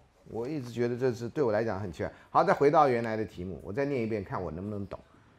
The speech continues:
有人开始是为最终建立关系，有人为了填补寂寞，今天还在这里。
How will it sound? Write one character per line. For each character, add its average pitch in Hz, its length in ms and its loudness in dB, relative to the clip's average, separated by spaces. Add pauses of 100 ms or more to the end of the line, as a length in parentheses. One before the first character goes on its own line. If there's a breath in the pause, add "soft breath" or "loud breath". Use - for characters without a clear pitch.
(880 soft breath)
有 175 160 6
人 233 160 6
开 226 240 10
始 185 140 6
是 147 140 2
为 190 220 4
最 196 220 10
终 175 180 2
建 160 180 2
立 131 80 4
关 120 260 2
系， 95 140 -8
有 113 120 2
人 143 140 2
为 151 100 4
了 123 60 4
填 123 240 0
补 98 100 -4
寂 87 220 -8
寞， 87 160 -10
今 113 160 -8
天 101 80 -8
还 90 80 -10
在 101 160 -4
这 90 200 -6
里。 65 120 -12